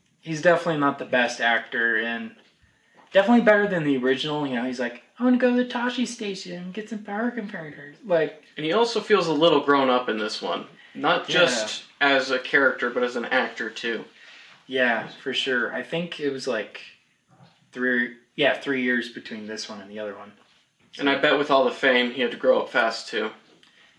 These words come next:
Speaker 1: Yeah. And I'm pretty sure he got in a car, car accident in between it, too. So, like,
Speaker 2: That's probably eye-opening.
Speaker 1: <laughs> Some people say they could see, like, the scars on his face. You can't.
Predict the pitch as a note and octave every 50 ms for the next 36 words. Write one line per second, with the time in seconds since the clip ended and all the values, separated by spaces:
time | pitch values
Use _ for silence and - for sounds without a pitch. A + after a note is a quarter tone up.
0 | _ - - C3 B2+ A#2 G#2 - - - _ _ _ _ _ _ - - A#2 -
1 | - D#3+ D3+ C#3+ - C3 B2 A2+ A#2+ A2+ G#2+ G2 - - - - C3 B2+ A#2+ -
2 | - - - _ _ _ - - D#3+ D#3+ D3 C3+ A2+ - - - A#2+ A2 G#2+ G2+
3 | A#2 A#2 A2+ F#2+ - - A#2+ A2 G#2 G2+ G2 - - D3+ B2+ G#2+ G2 G2 - -
4 | - A2+ G#2+ G#2+ G#2+ G#2 - - - B2+ A#2+ A#2+ A#2+ A2 - A2+ A2+ A2+ A2 G#2+
5 | - - - B2 A#2+ A2+ A2+ A2+ G#2+ - B2+ A#2+ A#2+ B2 - - _ _ E3 -
6 | - - - - - - _ _ - - - - _ _ _ _ _ _ _ -
7 | - G#3+ B3+ B3 C#4 C#4+ C#4+ B3 G#3 - F#3+ F3+ F3+ E3 E3 D#3+ C#3+ - D3 C#3+
8 | - - C#3+ C#3 C#3+ C#3 C#3 C3+ C3+ C3 - B2+ B2 - - - A#2+ A#2 B2 B2+
9 | B2 B2+ B2+ C3 B2+ B2 - - B2 B2 A#2+ - - - - _ _ _ _ _
10 | _ _ _ _ _ - D#3+ D#3+ - - - - -